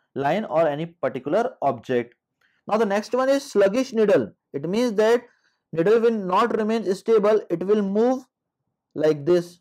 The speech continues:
always. Okay, so if it will not be stable, then we cannot determine the exact bearing of any particular object. Now plane of sight is not perfectly horizontal.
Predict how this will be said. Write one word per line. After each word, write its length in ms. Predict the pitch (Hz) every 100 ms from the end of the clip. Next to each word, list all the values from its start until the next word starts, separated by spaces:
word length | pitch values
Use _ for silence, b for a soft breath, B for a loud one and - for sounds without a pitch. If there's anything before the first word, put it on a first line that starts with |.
| _
always. 640 | - 151 156 151 147 143 _ -
Okay, 400 | 147 254 233 - b b b
so 360 | 247 240 233 -
if 160 | 190
it 100 | 240
will 200 | 220 240
not 280 | 202 220 220
be 140 | 254
stable, 440 | 247 240 214 226 226
then 260 | 180 196
we 180 | 180 180 -
cannot 460 | 202 196 240 240
determine 640 | 226 226 220 208 208 214 202
the 160 | 190 - 156
exact 520 | 143 131 247 247 196
bearing 360 | 180 180 196 190
of 280 | 185 196 196 _ -
any 260 | 165 185 208
particular 680 | 156 147 156 156 214 240 -
object. 560 | 139 123 147 135 - _ _ _ _ _ -
Now 300 | 226 247 - -
plane 240 | 196 254
of 180 | 254 254
sight 360 | - 220 240 -
is 240 | 226 233
not 420 | 185 190 240 233 -
perfectly 560 | 185 190 190 208 233
horizontal. 580 | 208 196 185 180 196